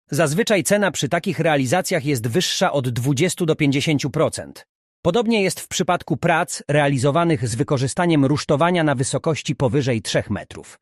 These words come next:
Od dziesięciu do trzydziestu procent więcej trzeba zapłacić, gdy tapety wymagają cięcia przez dwa, czyli nie mają fabrycznego łączenia,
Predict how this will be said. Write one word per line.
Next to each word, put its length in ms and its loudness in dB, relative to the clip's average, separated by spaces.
Od 160 -2
dziesięciu 540 2
do 140 0
trzydziestu 460 -2
procent 440 0
więcej 420 2
trzeba 260 0
zapłacić, 540 -2
gdy 180 0
tapety 400 0
wymagają 560 2
cięcia 380 0
przez 260 -6
dwa, 420 0
czyli 280 2
nie 140 4
mają 360 2
fabrycznego 600 -2
łączenia, 540 0